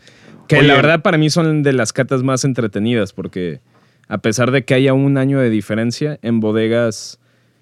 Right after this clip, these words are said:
Speaker 1: en bodegas que en realidad dejan que la añada se exprese, probar un dos mil ocho a un dos mil nueve son dos experiencias completamente diferentes.
Speaker 2: No sé si te acuerdes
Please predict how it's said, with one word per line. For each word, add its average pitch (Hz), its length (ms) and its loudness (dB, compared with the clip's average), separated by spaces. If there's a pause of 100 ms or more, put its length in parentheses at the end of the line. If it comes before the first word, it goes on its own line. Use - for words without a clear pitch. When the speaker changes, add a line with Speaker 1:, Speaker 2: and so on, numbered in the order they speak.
Speaker 1:
en 117 160 0
bodegas 127 440 2
que 120 200 0
en 110 120 -2
realidad 110 460 0
dejan 117 500 -2
que 113 160 -4
la 101 120 -2
añada 107 360 -2
se 107 120 -6
exprese, 120 600 -4 (960)
probar 113 340 0
un 117 100 0
dos 113 200 -2
mil 117 180 0
ocho 117 240 -4
a 107 40 -2
un 107 100 -2
dos 107 160 -4
mil 113 180 -2
nueve 139 280 -2
son 110 200 -6
dos 107 180 -6
experiencias 104 600 -8
completamente 98 580 -8
diferentes. 98 680 -10
Speaker 2:
No 110 140 -2
sé 110 80 -6
si 123 60 -8
te 117 80 -2
acuerdes 101 560 -6